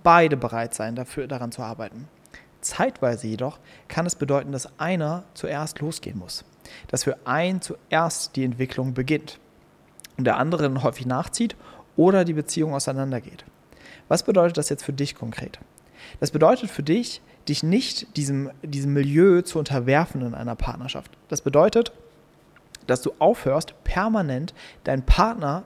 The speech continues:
irgendwie zu benutzen, dich sicher zu fühlen. „Seh mich endlich, guck doch, was ich brauche, rede mit mir“, ja?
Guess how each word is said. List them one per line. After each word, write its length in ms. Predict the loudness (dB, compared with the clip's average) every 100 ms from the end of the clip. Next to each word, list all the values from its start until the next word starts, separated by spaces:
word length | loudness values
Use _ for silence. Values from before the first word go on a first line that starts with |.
| -2
irgendwie 480 | 2 2 2 -2 -4 -6 -18 -14
zu 160 | -4 0
benutzen, 640 | 4 4 4 0 -4 -4
dich 240 | -4 -2 0
sicher 300 | 0 0 -2
zu 100 | -6
fühlen. 340 | -10 -10 -10 -16 -20 -20 -12 -4
„Seh 300 | 2 4 4
mich 180 | 0
endlich, 480 | -4 -4 -4 -6 -8 -18 -10
guck 220 | -2 -2
doch, 140 | 0 -2
was 140 | -2
ich 120 | -4
brauche, 600 | -4 0 2 2 -2 -4 -6 -16 -14 0
rede 260 | 6 6 6
mit 200 | 0 -2
mir“, 360 | 0 0 -2 -4
ja? 200 | -6